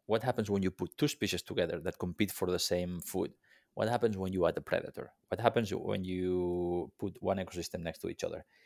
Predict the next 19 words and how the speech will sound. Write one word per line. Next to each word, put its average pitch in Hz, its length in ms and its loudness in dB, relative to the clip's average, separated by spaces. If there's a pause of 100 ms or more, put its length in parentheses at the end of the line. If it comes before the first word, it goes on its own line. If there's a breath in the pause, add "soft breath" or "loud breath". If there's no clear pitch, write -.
(400 soft breath)
And 104 240 2 (720)
the 104 100 2
book 123 220 4
is 123 120 0
a, 98 280 2 (600)
a 92 140 -2
collection 98 420 2
of 90 100 -2
stories - 580 0 (680)
of 95 420 0 (100)
how - 680 4 (360)
these 107 600 0
questions 107 420 2
were - 220 4
answered - 340 2 (240)
by 90 240 4
ecologists, - 720 0
by 82 120 -2
scientists. - 720 -4